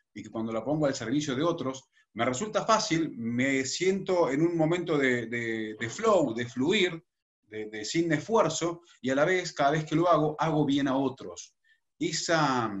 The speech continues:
esa identidad o esa, ese reconocimiento del carisma individual es lo que nos permite también vivir en nuestra esencia, nuestro propio propósito. Yo sé que esto puede sonar un tanto, este, me,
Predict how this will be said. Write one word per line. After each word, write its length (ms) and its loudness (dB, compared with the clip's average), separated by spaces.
esa 300 0
identidad 580 4
o 60 4
esa, 220 0
ese 240 0
reconocimiento 720 -2
del 100 -4
carisma 280 -2
individual 540 0
es 120 0
lo 120 0
que 60 -4
nos 120 0
permite 360 -2
también 360 0
vivir 300 0
en 180 -6
nuestra 320 -6
esencia, 480 0
nuestro 500 -6
propio 360 -4
propósito. 580 -10
Yo 140 -2
sé 120 -2
que 80 -4
esto 160 -4
puede 200 -2
sonar 280 0
un 140 0
tanto, 760 0
este, 220 -8
me, 140 -10